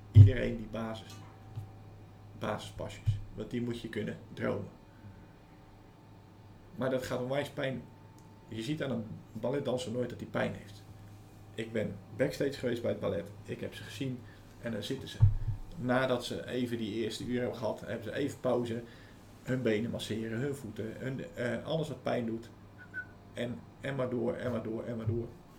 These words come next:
En dat, dat blijven ze, eh, maar doen. En op het toneel zul jij nooit merken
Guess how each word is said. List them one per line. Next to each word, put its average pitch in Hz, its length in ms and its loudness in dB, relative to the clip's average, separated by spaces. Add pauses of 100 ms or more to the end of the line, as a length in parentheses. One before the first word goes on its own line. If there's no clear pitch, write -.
(1040)
En 113 80 0
dat, 127 220 0
dat 117 200 -4
blijven 135 260 0
ze, 113 360 -4
eh, 107 600 -6
maar 113 140 -4
doen. 135 240 -2 (400)
En 127 200 2
op 151 140 0
het 139 100 -2
toneel 139 360 2
zul 123 160 0
jij 110 160 0
nooit 147 400 2
merken 135 500 0